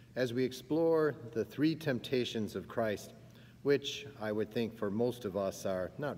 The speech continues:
really temptations. Turning stone into bread, world rule, leaping off of a tall building to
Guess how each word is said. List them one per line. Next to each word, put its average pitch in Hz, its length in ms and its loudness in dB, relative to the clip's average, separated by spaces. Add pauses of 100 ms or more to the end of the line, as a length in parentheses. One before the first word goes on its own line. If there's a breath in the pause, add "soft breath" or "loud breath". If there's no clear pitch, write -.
really 101 360 0
temptations. - 880 -6 (1040 loud breath)
Turning 98 460 0
stone 101 580 0
into 82 540 -8 (100)
bread, 90 400 0 (1600)
world 95 480 -2
rule, 113 460 0 (1160 loud breath)
leaping 139 520 2
off 117 340 0
of 104 240 0
a 98 140 0
tall 117 340 2
building 101 520 0
to 90 380 -2